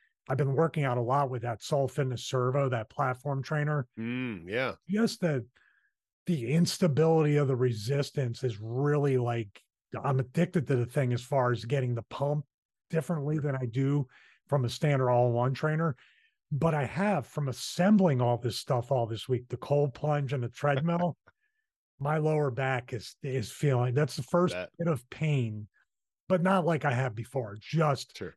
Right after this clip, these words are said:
Speaker 1: if you bend over, you're picking it up. And, and Soul Fitness S T ninety, that treadmill, it's like a, like an assault runner, but it's motorized. Doesn't have the wheels to move it around easily. So it's a one
Speaker 2: Mm-hmm.
Speaker 1: big negative on the treadmill.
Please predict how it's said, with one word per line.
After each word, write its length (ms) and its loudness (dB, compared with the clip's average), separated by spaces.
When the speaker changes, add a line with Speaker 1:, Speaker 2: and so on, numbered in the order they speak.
Speaker 1:
if 80 0
you 80 2
bend 280 2
over, 240 2
you're 100 0
picking 400 -6
it 100 0
up. 320 0
And, 160 -4
and 420 -4
Soul 280 0
Fitness 400 -4
S 160 -2
T 180 -8
ninety, 380 0
that 140 -4
treadmill, 440 -2
it's 160 -8
like 180 -2
a, 160 -6
like 160 0
an 60 2
assault 460 2
runner, 280 2
but 160 0
it's 140 -6
motorized. 640 0
Doesn't 320 0
have 320 -4
the 100 0
wheels 800 -2
to 100 -4
move 220 2
it 60 0
around 400 0
easily. 540 -4
So 220 0
it's 140 -2
a 40 2
one 220 0
Speaker 2:
Mm-hmm. 80 -4
Speaker 1:
big 160 0
negative 460 0
on 160 -2
the 60 -8
treadmill. 580 -2